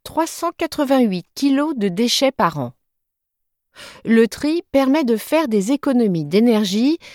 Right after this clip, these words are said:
et de préserver les ressources naturelles. Chaque tonne de plastique recyclé fait économiser près de huit cents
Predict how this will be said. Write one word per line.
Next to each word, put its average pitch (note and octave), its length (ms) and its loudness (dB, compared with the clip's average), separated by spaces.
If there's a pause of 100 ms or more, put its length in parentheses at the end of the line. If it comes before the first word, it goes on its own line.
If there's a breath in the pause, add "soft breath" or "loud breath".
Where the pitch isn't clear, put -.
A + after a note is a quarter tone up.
(380 loud breath)
et C#4 160 2
de A#3 180 0
préserver C4+ 680 0
les A3 180 2
ressources B3 560 -2
naturelles. F3+ 800 -2 (1400 loud breath)
Chaque - 400 -4
tonne D4+ 280 2
de G3 100 0
plastique G#3 560 -6
recyclé C4 720 -2 (400 loud breath)
fait - 260 -2
économiser D4 720 2
près D#4 300 -2
de G#3 160 0
huit G3+ 340 -2
cents D#4 400 -4